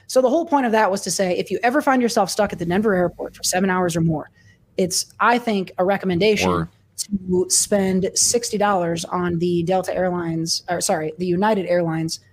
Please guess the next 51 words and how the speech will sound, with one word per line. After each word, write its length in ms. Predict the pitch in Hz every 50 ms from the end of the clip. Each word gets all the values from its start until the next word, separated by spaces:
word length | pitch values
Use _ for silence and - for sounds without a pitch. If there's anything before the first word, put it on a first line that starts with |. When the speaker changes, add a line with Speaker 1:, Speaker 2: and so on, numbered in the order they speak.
| _ _
Speaker 1:
lounge, 560 | - 185 202 196 175 175 - 202 - - - - -
uh, 160 | 175 165 165 -
and 120 | 175 175
spend 160 | - 185 180
your 80 | 175 170
time 180 | 175 175 170 190
there. 160 | 214 208 - _ _ _ _ _ _ - -
Speaker 2:
I 60 | 131
think 120 | 175 185
a 60 | 156 110
lot 220 | 98 98 98 92
of 160 | 90 76 80
the 340 | 90 87 80 78 82 85 85 85 - _ _ _
big 200 | - 107 95 80
airports 400 | 80 80 - - 78 71 - -
have 120 | 73 64 67
'em 80 | 71
too, 200 | - - 90 80
'cause 100 | - 95
I 80 | 101 101
did 160 | 101 127 120
actually 320 | 113 113 - - 98 92
see 300 | - - 101 92 87 92
that 340 | 85 78 78 98 90 - - - _ - 90
when 140 | 85 107 104
I 40 | 98
mentioned 240 | 104 98 - 90 85
Ted 180 | 98 82 76
Cruz, 240 | - 95 85 85 85
he 80 | 113 110
was 240 | 101 101 113 107
in 260 | 95 85 85 90 82 - - -
a, 200 | 95 90 - 98
in 100 | 101 92
a 120 | 87 82
United 680 | 82 82 87 90 85 85 87 87 87 87 82 78 78 82 87 95 90 - - _ _ _ _ _ _
lounge, 600 | 98 95 90 85 80 73 73 73 - - - - _ -
uh, 220 | 90 92 87 82
for 100 | - -
a 80 | 90 80
little 160 | 78 82 82
bit 100 | 82 -
before 280 | 101 92 80 82 78 78
his 100 | - -
flight 320 | - 90 85 73 73 - - _ _ _ _ _ _ _ _ - _ _ _ _
the 100 | - 85
other 160 | 76 76 73
day. 280 | 73 78 78 76 80 - -
Speaker 1:
Oh, 200 | - 220 214 208
yeah? 240 | 190 190 190 208 202 - - _ _ -
Speaker 2:
Yeah. 300 | 87 151 - 76 90